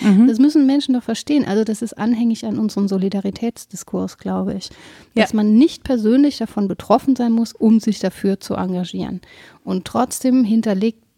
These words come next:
Speaker 2: das ständig noch die Diskussion, dass wir da irgendwas fordern wollen, nur weil wir mehr haben wollen <laughs> oder so. Und das ist einfach, mm, zu kurz gegriffen.
Speaker 1: Ja, das ist, äh,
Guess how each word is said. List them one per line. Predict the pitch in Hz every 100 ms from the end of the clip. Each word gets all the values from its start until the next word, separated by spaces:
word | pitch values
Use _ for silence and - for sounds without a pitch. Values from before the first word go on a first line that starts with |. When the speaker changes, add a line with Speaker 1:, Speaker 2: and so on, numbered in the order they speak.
| - -
Speaker 2:
das | 202 196 - - -
ständig | - - 226 254 240 -
noch | 208 -
die | 214
Diskussion, | 202 - - 196 202 180 190
dass | 202 - -
wir | 202
da | 190 185
irgendwas | - 277 330 262 233 208 196 -
fordern | - - 240 277 269 247
wollen, | 254 247 220 220
nur | 277 349 320 214
weil | 208 208 277 285 254 214
wir | 220 254
mehr | 208 208 214 180
haben | 175 -
wollen | 190 185 196 226
<laughs> |
oder | 175 -
so. | 277 - - - - - - -
Und | 262 254
das | 262 277
ist | -
einfach, | 233 240 269 - - - _ _ _ _ 277
mm, | 247 254 247
zu | -
kurz | - - -
gegriffen. | - - - - 208 _ _ _ _
Speaker 1:
Ja, | 254 196
das | 185 226
ist, | -
äh, | 220